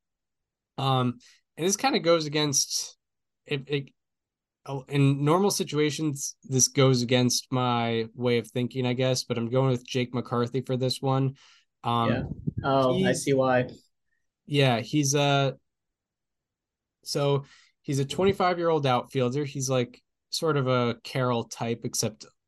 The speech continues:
Speaker 1: you know, probably a little less power, um,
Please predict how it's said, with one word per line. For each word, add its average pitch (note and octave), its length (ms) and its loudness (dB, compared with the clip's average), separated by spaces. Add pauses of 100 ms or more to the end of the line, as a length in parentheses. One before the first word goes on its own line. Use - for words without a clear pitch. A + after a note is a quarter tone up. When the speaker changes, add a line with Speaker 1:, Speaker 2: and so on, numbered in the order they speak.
(140)
Speaker 1:
you A#2 100 -2
know, G#2 140 -2
probably A#2 300 2
a A2+ 40 2
little A2+ 200 2
less G#2+ 160 -2
power, A2 520 0 (520)
um, G#2 480 0